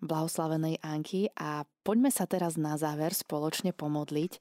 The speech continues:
modlitbu za svetorečenie blahoslavenej Anky Kolesarovej. A túto modlitbu tiež poviem, že, o, milí posluchači, nájdete ju takisto na webovej stránke a ak by ste sa chceli pripojiť aj teraz, tak je to stránka anna kolesarova bodka es ká,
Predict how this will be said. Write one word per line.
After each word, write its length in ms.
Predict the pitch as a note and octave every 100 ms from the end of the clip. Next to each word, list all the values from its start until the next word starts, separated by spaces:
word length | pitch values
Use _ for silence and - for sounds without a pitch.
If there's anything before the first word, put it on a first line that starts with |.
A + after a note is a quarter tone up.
| - - -
modlitbu 500 | E3 E3+ F#3+ E3 E3 D#3+
za 160 | D#3
svetorečenie 800 | - E3 F#3+ B3 F#3+ - D3 D3
blahoslavenej 720 | C#3+ D3 D3 - D3 D3 C#3+ -
Anky 240 | C#3+ -
Kolesarovej. 720 | - D3 D3 - D3 C#3+ C#3+ - - -
A 80 | D#3
túto 240 | G3 F3+ E3
modlitbu 560 | E3 E3+ D#3 D#3 -
tiež 160 | D#3 -
poviem, 320 | D3 D3+ D3
že, 320 | D3+ D3 D3 - - -
o, 80 | - D3
milí 320 | - D#3 D3
posluchači, 560 | D3+ - D#3+ D3+ - D3+
nájdete 320 | D#3 D#3 E3
ju 80 | D3+
takisto 400 | D3+ D#3+ - F3
na 160 | D#3
webovej 400 | D3 D3 E3 E3+
stránke 640 | - D3+ C#3+ D3+ - A3 -
a 240 | D#3 C#3+
ak 80 | D3+
by 140 | D3+ D#3+
ste 160 | -
sa 80 | D#3+
chceli 320 | - D#3+ D#3+
pripojiť 440 | - D#3 - E3 D#3
aj 80 | D3
teraz, 400 | D#3+ D#3 E3 -
tak 320 | D3 C#3+ - - - - - -
je 80 | D3
to 120 | D3+
stránka 680 | - D#3+ C#3+ D3+ - D3 -
anna 240 | D#3+ D3+
kolesarova 640 | D3 F3 E3+ E3 D3+ D3 C#3+
bodka 320 | D#3 - -
es 200 | D3+ -
ká, 240 | - A3+